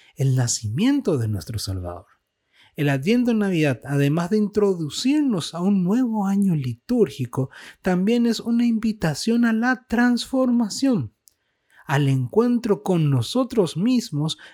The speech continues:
para vivir de una forma diferente un año más.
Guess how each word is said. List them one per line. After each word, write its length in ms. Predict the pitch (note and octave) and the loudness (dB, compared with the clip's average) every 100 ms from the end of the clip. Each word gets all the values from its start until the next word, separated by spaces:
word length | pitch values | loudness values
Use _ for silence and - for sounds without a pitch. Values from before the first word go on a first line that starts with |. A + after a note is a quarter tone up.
| - | -8
para 260 | - D#3+ E3 | 0 2 2
vivir 500 | D#3 C#3+ D3+ B3 B3 | 0 0 0 0 2
de 120 | G#3 | 2
una 340 | G3 F#3+ E3+ C3+ | 2 2 0 -2
forma 400 | - F3+ D#3+ D3+ | 2 4 4 2
diferente 840 | C3+ - C3 D#3+ F#3+ G3 G3+ - _ | -2 -2 0 0 4 6 4 -2 _
un 480 | A3 A3+ A3 G#3 - | -2 0 0 -4 -6
año 600 | D#3+ E3 E3 E3 E3+ D#3+ | -2 0 0 -2 -4 -8
más. 560 | B2+ G#2 E2+ - - | -6 -6 -6 -12 -16